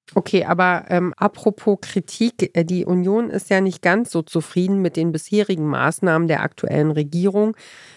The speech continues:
Wir haben es vorhin schon mal gehört in dem O-Ton von Friedrich Merz. Was sagt denn das Wahlprogramm von C D U und C S U mit Blick auf die Klimathemen?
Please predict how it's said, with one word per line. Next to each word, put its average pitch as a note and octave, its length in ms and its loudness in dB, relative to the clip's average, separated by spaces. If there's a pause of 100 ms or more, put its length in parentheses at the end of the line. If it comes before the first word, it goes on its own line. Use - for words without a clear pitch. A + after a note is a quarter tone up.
(120)
Wir G3+ 240 2
haben G3+ 220 2
es G3 120 -4
vorhin G3+ 300 2
schon G3 160 -2
mal F3 80 4
gehört F#3 600 0
in F#3 160 2
dem F3 200 2
O-Ton F#3+ 440 0
von E3 160 0
Friedrich E3 340 -2
Merz. E3+ 400 0 (460)
Was F#3+ 180 2
sagt A3+ 300 0
denn A#3 260 2
das G#3 220 -2
Wahlprogramm F#3+ 640 2
von G3 200 0
C G#3 200 0
D G3 160 0
U F#3+ 160 0
und E3+ 240 -2
C A3+ 240 0
S A3+ 220 -2
U F#3 240 0
mit F3+ 220 0
Blick E3 220 -2
auf - 160 -2
die - 120 -4
Klimathemen? D#3 800 -2